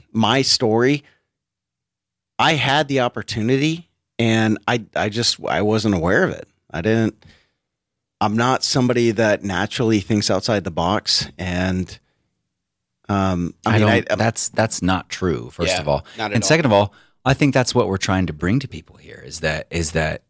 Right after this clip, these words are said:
Speaker 2: you know, even if you're in the box, you don't have to follow a path. You can make your own.
Speaker 3: Should this really be our, our way? <laughs>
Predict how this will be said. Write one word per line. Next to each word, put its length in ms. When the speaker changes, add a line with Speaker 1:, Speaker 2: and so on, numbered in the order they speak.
Speaker 2:
you 140
know, 320
even 180
if 140
you're 120
in 120
the 80
box, 640
you 100
don't 120
have 180
to 180
follow 240
a 40
path. 460
You 100
can 120
make 180
your 120
own. 260
Speaker 3:
Should 260
this 220
really 300
be 440
our, 340
our 200
way? 200
<laughs> 60